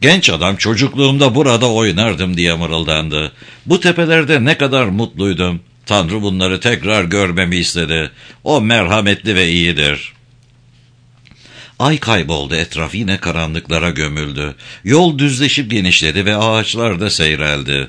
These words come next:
İki ormanın arasındaki belki yüz metre uzunluğunda bir açıklığa çıkmışlardı. Bu açıklıkta karanlıkların gizlediği bir tren duruyordu.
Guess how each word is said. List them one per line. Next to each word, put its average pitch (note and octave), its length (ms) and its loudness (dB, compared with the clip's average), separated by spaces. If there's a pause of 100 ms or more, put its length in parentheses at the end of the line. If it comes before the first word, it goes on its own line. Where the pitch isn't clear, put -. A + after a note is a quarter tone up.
(440)
İki D3 240 2
ormanın D#3 500 2
arasındaki F2 720 -2
belki B2+ 300 2
yüz C3 280 2
metre B2 300 -4
uzunluğunda F2+ 760 -2
bir B2+ 100 0
açıklığa A#2+ 600 -2
çıkmışlardı. D2+ 1040 -2 (460)
Bu E3 240 4
açıklıkta G#2+ 580 -2
karanlıkların B2+ 800 0
gizlediği F#2 580 0
bir B2+ 160 2
tren A2 440 0
duruyordu. D2+ 760 -2